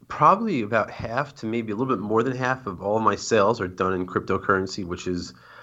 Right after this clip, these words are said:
obviously, you know, from an Agora's perspective, it's very exciting. It's exactly what you wanna see. Uh, so that, that, that's great. Um,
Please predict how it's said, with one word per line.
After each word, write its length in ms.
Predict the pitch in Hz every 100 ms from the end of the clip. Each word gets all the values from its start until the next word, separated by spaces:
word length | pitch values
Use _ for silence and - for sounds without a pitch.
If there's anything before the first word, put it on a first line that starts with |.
| - -
obviously, 800 | - 120 120 117 110 98 95 90
you 100 | 98
know, 280 | 101 92 87
from 240 | - 98
an 60 | 95
Agora's 320 | 92 120 120
perspective, 580 | 120 - - 90 90 85
it's 140 | 85
very 260 | 107 117 123
exciting. 420 | - - 82 85
It's 120 | 92
exactly 460 | 92 90 107 104 120
what 120 | 92
you 80 | 92
wanna 180 | 87 82
see. 420 | - 104 90 85 87 _ - _ - _ _ -
Uh, 240 | 90 85
so 240 | - - 95
that, 380 | 110 131 76
that, 160 | 107 123
that's 180 | 117 117
great. 360 | - 90 82 - - - - - _
Um, 300 | 101 98 95